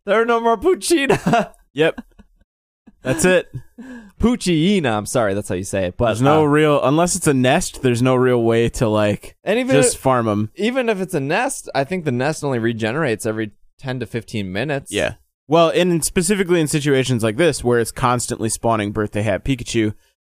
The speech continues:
Speaker 2: the difference is that if you run away, they s-, they're still there until they despawn. So it's either you catch 'em to get 'em off of the map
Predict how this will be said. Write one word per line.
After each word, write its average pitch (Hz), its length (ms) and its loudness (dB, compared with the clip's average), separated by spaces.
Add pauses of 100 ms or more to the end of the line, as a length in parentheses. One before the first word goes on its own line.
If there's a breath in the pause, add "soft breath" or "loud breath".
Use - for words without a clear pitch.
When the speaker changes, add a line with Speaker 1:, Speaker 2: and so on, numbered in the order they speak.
(260)
Speaker 2:
the 123 60 -10
difference 143 320 0
is 120 140 0
that 123 320 2
if 123 140 -2
you 135 120 2
run 131 200 4
away, 117 460 2 (140)
they 123 100 0
s-, - 240 -2
they're 131 160 2
still 127 300 2
there 113 240 2
until 107 260 0
they 107 140 0
despawn. 101 600 -4 (540)
So 127 80 -2
it's 123 120 0
either 123 440 2 (240)
you 127 140 -4
catch 175 280 0
'em 135 160 2
to 127 120 0
get 120 160 2
'em 120 100 2
off 120 200 2
of 98 80 -6
the 98 80 -4
map 120 400 0